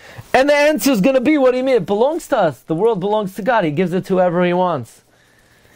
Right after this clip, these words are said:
I mean, now we understand why Rashi is bothered. Now we understand the, the answer of Rashi.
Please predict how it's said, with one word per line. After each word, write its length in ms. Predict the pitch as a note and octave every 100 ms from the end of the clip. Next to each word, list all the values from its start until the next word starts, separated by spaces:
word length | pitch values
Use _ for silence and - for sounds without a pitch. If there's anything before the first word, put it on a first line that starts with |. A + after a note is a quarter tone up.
| _ - -
I 100 | -
mean, 140 | G#3
now 160 | B3 C#4+
we 120 | D4+
understand 500 | C#4+ C4 G#3 C#4+ C4
why 500 | A3+ B3 C4+ C#4 C4 - _
Rashi 640 | D#3 A3+ B3+ C#4 - C4 B3+
is 200 | G3 D#3
bothered. 1000 | C3 - B3+ C#4 C4 A#3 G#3 E3 C3 D3 _ _ _ _ _ _ _ _ _ _ _ _ _ _ - - - - - - - - -
Now 200 | F3 C#4
we 80 | D4
understand 460 | C4+ B3+ C4+ A#3+
the, 320 | G#3 - E3+ - -
the 160 | D#3
answer 480 | F#3+ C#4 F4+ - F#3
of 120 | C3
Rashi. 560 | G#2+ G2+ G2+ - G#2+